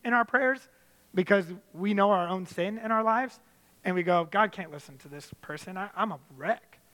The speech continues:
I'm a mess." And we don't have faith that God is gonna respond to us. And, and so taking that time to confess your sins to somebody gets it off your chest so that you can pray those prayers and really mean it. The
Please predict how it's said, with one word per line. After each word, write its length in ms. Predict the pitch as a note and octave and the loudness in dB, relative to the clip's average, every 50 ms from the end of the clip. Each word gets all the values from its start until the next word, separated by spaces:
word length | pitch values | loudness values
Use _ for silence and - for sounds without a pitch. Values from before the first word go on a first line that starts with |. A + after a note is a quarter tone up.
| _ _ _ - | _ _ _ -2
I'm 160 | - A3+ A#3+ | 0 0 0
a 80 | F#3+ C#3 | 0 -4
mess." 720 | C3+ C3+ C#3 D3 D#3+ G3+ A3 F3 C3+ - - - - _ _ _ _ _ _ _ _ _ _ _ _ _ - | -10 -14 -8 -2 0 0 0 0 -4 -10 -20 -20 -20 _ _ _ _ _ _ _ _ _ _ _ _ _ -10
And 100 | E3 E3 | -6 -2
we 80 | F3+ F3 | 2 6
don't 200 | F#3+ G#3 A3 F#3 | 6 6 6 6
have 240 | G#3 G#3 F#3+ F3 D#3+ C#3+ - _ _ _ - | 2 0 0 -2 -4 -12 -20 _ _ _ -6
faith 300 | E3+ E3+ G#3+ - - - _ _ _ _ _ _ _ - | -4 -2 -2 -2 -4 -8 _ _ _ _ _ _ _ -2
that 180 | F3+ F#3 F3+ | -2 -2 0
God 220 | D#3+ F#3 G3+ G#3 G#3+ | 0 0 0 0 0
is 100 | G#3 F3 | -2 0
gonna 220 | F#3+ G#3+ G#3 G#3 | 2 4 4 4
respond 640 | G3 G3 G3 G3 - - - E3+ G3+ A3+ A#3+ A#3+ G3 | 2 0 -2 -6 -6 -8 -6 -2 -2 -2 -2 -4 -6
to 160 | - D3+ D3 | -12 -14 -12
us. 280 | C#3 C#3 C#3 - - - | -12 -14 -14 -14 -10 -10
And, 140 | E3+ F3 - - - - - - | -8 -8 -10 -14 -18 -20 -16 -10
and 120 | G#3+ G3 - | -10 -4 0
so 160 | G#3+ G#3 G3+ | 0 0 0
taking 340 | - - - A#3 A#3+ B3 A#3+ | 0 2 2 2 2 2 -2
that 160 | A3+ G3+ F3 | -2 -2 -2
time 200 | - F#3+ G#3 G#3 | -2 -2 -2 -2
to 80 | A3 | -4
confess 420 | - - D#3+ - - F#3+ G3+ - - | -8 -10 -10 -6 -4 -4 -4 -4 -8
your 100 | G#3+ F3+ | -12 -12
sins 300 | - - F3+ G3 G3+ - | -12 -10 -10 -10 -10 -10
to 120 | - A#3+ G#3 | -12 -12 -8
somebody 420 | - A3+ G#3+ A3 A#3+ B3 B3+ A#3+ - - _ _ _ _ _ _ _ _ _ _ _ _ _ _ _ _ - E3 D3 | -4 -4 -4 -2 -2 -4 -4 -4 -6 -10 _ _ _ _ _ _ _ _ _ _ _ _ _ _ _ _ -20 -2 4
gets 220 | E3 A3 A3 A3 | 4 4 4 4
it 80 | B3+ G#3+ | 0 0
off 220 | G3 G3 G#3 - | 2 2 0 -2
your 120 | A3 F#3 D#3+ | -4 -10 -8
chest 300 | - - F#3 A3 - - | -4 -2 -2 -2 -4 -6
so 80 | G3 | -8
that 120 | F#3 G3 F#3+ | -6 -6 -4
you 100 | G#3 G#3+ | -4 -4
can 180 | C4+ C4 A#3 F3 | -4 -6 -6 -6
pray 320 | - - F3+ F3+ A3 - | -10 -8 -6 -4 -4 -4
those 260 | G3 F#3 F3+ E3+ D#3 | -4 -4 -6 -6 -8
prayers 400 | - - F#3 F3+ F3+ F3+ E3 - - | -6 -2 0 0 0 0 -4 -4 -4
and 160 | F3+ F3+ F#3 F3+ | -4 -4 -2 0
really 300 | G3 G#3+ A3+ A#3+ A3 F3 | 2 2 2 0 -2 -6
mean 320 | E3+ D#3+ E3+ G#3 D#4+ F#4 | -6 -8 -8 -8 -8 -10
it. 100 | D#3 B2 - _ _ _ _ _ _ _ _ - | -12 -14 -18 _ _ _ _ _ _ _ _ -6
The 160 | F3+ G#3 A3 | -4 -4 -4